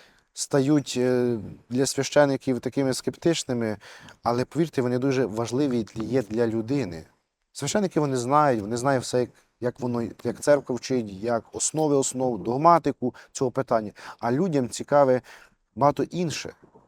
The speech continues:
І це є добре. Це добре, тому що церква зближається з людством. Церква, е, повинна давати відповіді на любе запитання, яке цікавить кожного християнина.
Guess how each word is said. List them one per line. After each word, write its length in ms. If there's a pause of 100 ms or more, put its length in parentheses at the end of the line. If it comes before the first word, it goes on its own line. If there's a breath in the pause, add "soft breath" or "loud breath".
(160)
І 60
це 380
є 160
добре. 420 (320)
Це 140
добре, 180
тому 120
що 100
церква 300
зближається 640
з 100
людством. 400
Церква, 360 (360 loud breath)
е, 380 (180)
повинна 320
давати 400
відповіді 380
на 120
любе 280
запитання, 460
яке 180
цікавить 460
кожного 280
християнина. 640